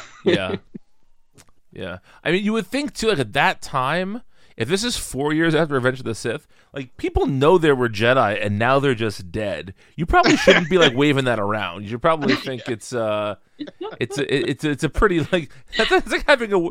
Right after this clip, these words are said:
Speaker 1: that's like, uh, that, that's like finding, uh, like, uh, <laughs> in nineteen ninety-three, finding, like, an Iraqi rifle someplace. Like,
Speaker 2: <laughs> Yeah.
Speaker 1: this war just ended. You probably shouldn't be flashing that around, right?
Speaker 2: Yeah.
Speaker 1: That's, uh, that's
Speaker 2: Yeah.
Speaker 1: not
Speaker 2: No,
Speaker 1: a
Speaker 2: an
Speaker 1: great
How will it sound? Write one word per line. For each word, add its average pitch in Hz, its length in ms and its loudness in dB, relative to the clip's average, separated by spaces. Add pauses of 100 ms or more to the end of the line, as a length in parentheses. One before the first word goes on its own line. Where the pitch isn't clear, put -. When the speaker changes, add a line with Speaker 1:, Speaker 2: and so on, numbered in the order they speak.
(180)
Speaker 1:
that's - 180 -10
like, 254 140 -8
uh, 214 100 0
that, - 240 -8
that's 160 320 2
like 226 120 0
finding, 185 680 0 (340)
uh, 120 420 6 (240)
like, 135 260 2
uh, 120 420 -4 (500)
<laughs> - 100 -10
in 151 140 2
nineteen 175 360 2
ninety-three, 147 880 2 (180)
finding, 143 280 2
like, 147 220 -2
an 139 100 0
Iraqi 131 640 0 (140)
rifle 117 420 -2
someplace. 101 520 -8
Like, 113 260 0
Speaker 2:
<laughs> - 420 0
Yeah. 175 240 -4
Speaker 1:
this 160 160 0
war 156 320 4
just 170 260 2
ended. 143 360 2
You 120 80 -8
probably 165 220 0
shouldn't 165 240 -6
be 139 100 -4
flashing 127 420 -2
that 110 120 -2
around, 98 560 -6
right? 113 120 -2
Speaker 2:
Yeah. 131 180 4
Speaker 1:
That's, 113 160 -6
uh, 110 280 -2
that's 110 120 -8
Speaker 2:
Yeah. 123 140 -2
Speaker 1:
not 117 60 2
Speaker 2:
No, 143 60 6
Speaker 1:
a 147 40 6
Speaker 2:
an 147 40 2
Speaker 1:
great 170 100 2